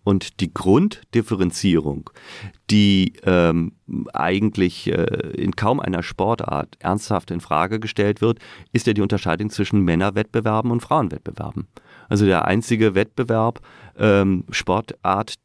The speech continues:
bei der nicht entschi-, äh, differenziert wird zwischen Männern und Frauen, also wo die gegeneinander antreten, ist der Reitsport.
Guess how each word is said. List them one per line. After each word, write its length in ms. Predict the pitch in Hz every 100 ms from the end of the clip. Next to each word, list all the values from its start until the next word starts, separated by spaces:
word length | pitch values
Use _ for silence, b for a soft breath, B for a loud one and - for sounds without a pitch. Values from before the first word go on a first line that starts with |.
| -
bei 220 | 95 95
der 180 | 92 87
nicht 240 | 90 110
entschi-, 420 | 120 117 107 110 -
äh, 340 | 87 - - 104 -
differenziert 560 | 113 101 101 117 113
wird 100 | -
zwischen 280 | - - 101
Männern 260 | 95 107 95
und 80 | 82
Frauen, 320 | 82 101 110
also 160 | 85
wo 100 | 87
die 120 | 82 92
gegeneinander 500 | 87 78 78 76 -
antreten, 500 | 73 - 98 123 120 b b b
ist 120 | b 123
der 80 |
Reitsport. 540 | 135 123 - - 62